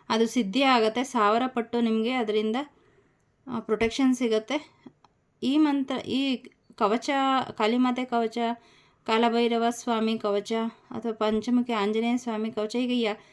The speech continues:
ಯಾವ ದೇವರ ಒಂದು ಕವಚವನ್ನಾದ್ರೂ ಕೂಡ ನೀವು ದುರ್ಗಾಮಾತೆ ಕವಚ ಪಠಣೆ ಮಾಡ್ಬೋದು.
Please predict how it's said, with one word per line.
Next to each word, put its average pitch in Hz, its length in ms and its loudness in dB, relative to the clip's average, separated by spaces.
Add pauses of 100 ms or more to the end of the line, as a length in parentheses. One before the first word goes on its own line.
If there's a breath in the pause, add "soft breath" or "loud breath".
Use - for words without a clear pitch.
(460 soft breath)
ಯಾವ 220 480 -2
ದೇವರ 262 360 0 (140)
ಒಂದು 254 220 4
ಕವಚವನ್ನಾದ್ರೂ 240 760 0
ಕೂಡ 240 220 -4
ನೀವು 233 240 0
ದುರ್ಗಾಮಾತೆ 240 520 2
ಕವಚ 220 280 -2 (100)
ಪಠಣೆ 220 300 0
ಮಾಡ್ಬೋದು. 214 520 0